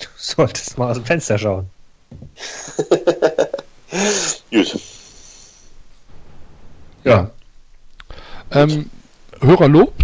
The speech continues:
Speaker 3: diese Woche sehr, sehr knapp. Ähm, vielen Dank an die Marion, die ja eigentlich, äh, eine eigene Rubrik bekommen müsste bei uns für, ähm, für Heavy User.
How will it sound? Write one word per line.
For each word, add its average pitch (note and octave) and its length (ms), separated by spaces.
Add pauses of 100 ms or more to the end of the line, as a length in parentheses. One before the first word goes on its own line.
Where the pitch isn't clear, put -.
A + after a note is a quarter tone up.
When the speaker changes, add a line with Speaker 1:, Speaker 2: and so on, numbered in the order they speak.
Speaker 3:
diese D3+ 280
Woche F3+ 240
sehr, D3 280
sehr G3+ 140
knapp. - 440 (640)
Ähm, C#3 240
vielen G#3 360
Dank G3 280
an E3 160
die D#3+ 80
Marion, D#3+ 520 (760)
die C#3+ 100
ja C#3 220
eigentlich, D3+ 560
äh, C#3 100
eine C3+ 240
eigene D#3 280
Rubrik C3+ 400
bekommen A#2 400
müsste A#2 300
bei B2 120
uns C#3+ 460
für, B2+ 680
ähm, B2 420 (220)
für B2+ 260
Heavy C#3 400
User. D#3 380